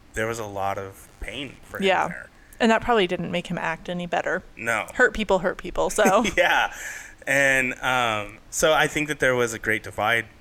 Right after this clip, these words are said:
Speaker 1: between them, and, uh, and that's how C S Lewis went off to, to war.
Speaker 2: Yeah.
Speaker 1: He went to the trenches. Like I said before, he,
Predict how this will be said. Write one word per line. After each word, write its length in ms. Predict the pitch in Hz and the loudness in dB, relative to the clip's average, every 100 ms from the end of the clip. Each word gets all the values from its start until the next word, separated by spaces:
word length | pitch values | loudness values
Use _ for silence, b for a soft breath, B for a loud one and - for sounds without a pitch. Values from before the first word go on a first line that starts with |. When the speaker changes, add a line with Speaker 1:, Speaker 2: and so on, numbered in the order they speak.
| - | -18
Speaker 1:
between 400 | 107 - 110 104 | -14 -10 -8 -6
them, 280 | 107 98 95 87 | -4 -4 -4 -8
and, 560 | 107 104 104 101 - - - | -6 -6 -6 -10 -14 -18 -14
uh, 220 | 107 101 | -6 -4
and 160 | 110 110 | -2 -2
that's 200 | 110 - | -2 0
how 420 | 123 117 117 113 - - | 2 2 2 0 -8 -16
C 180 | - 123 | -8 -6
S 160 | 117 120 | -4 -4
Lewis 260 | 117 - | -6 -6
went 160 | 113 113 | -6 -6
off 140 | 104 | -6
to, 260 | - 101 - - | -10 -14 -16 -20
to 100 | - | -20
war. 500 | 101 110 151 - - - 220 | -12 -4 -2 -2 -6 -12 -6
Speaker 2:
Yeah. 380 | 214 190 - 196 - - - | 0 0 -2 -8 -18 -20 -14
Speaker 1:
He 300 | 113 110 107 | -8 -6 -6
went 280 | 107 113 120 | -4 -2 -4
to 100 | - | -6
the 100 | 113 107 | -10 -4
trenches. 600 | 123 120 151 156 - - | -2 -2 -4 -6 -8 -4
Like 160 | 120 117 | -2 -2
I 60 | |
said 240 | 110 113 110 | -2 -2 -4
before, 480 | 101 107 110 120 | -10 -8 -4 -4
he, 420 | 117 113 107 107 | -4 -10 -10 -12